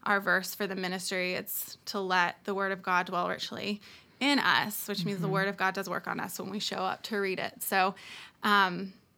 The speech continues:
Speaker 1: we believe it's the best way we get to know him, and we want women to want to read their Bibles.
Speaker 2: Mm-hmm.
Speaker 1: So we show them simple tools to help them do that.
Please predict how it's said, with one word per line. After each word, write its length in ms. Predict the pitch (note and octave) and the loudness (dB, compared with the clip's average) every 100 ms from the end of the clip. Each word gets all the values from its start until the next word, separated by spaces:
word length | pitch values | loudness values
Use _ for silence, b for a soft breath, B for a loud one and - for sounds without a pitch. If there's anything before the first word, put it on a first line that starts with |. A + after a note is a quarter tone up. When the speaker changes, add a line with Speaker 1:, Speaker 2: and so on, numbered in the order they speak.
| _ _ _ - | _ _ _ -2
Speaker 1:
we 120 | A#3 | 0
believe 220 | G#3+ G#3 | 2 2
it's 120 | G#3 | 0
the 60 | G#3 | 0
best 240 | - F#3 | 0 0
way 120 | G3+ G3 | 0 0
we 100 | F#3+ | -2
get 160 | - | -2
to 100 | - | 0
know 200 | A3 B3 | 4 6
him, 320 | C#4+ D4 D4+ D4+ B - | 8 8 6 4 B -4
and 80 | |
we 100 | A3 | 0
want 200 | G#3 G3 | 4 4
women 220 | G3+ G3 G3 | 2 -2 -2
to 160 | F#3+ | -4
want 520 | F3+ F#3 B3 C#4 - - B3+ | 2 6 6 4 -4 -12 -8
to 120 | - | -2
read 160 | D4 C#4+ | 2 4
their 80 | C#4+ | 8
Bibles. 460 | C#4 C4+ C4+ C#4 F#3+ | 8 8 6 4 4
Speaker 2:
Mm-hmm. 200 | F3+ F#3 | 4 4
Speaker 1:
So 360 | G3+ G3 G3 - B B B B - | 6 6 4 -2 B B B B -16
we 520 | F#3 G3 G3+ G3 G3 F#3+ | -6 -4 -2 -2 -2 -2
show 300 | - G3 G3 | -4 -2 -2
them 180 | G3+ | -4
simple 300 | G3 G#3 G#3 | -4 -4 -4
tools 420 | G#3 - A#3 G#3+ - | -4 -4 -4 -4 -6
to 60 | |
help 220 | F#3+ G3+ | -6 -6
them 140 | - G3+ | -4 -4
do 200 | A#3 A#3 | 0 0
that. 320 | F#3 C#3 | -2 -4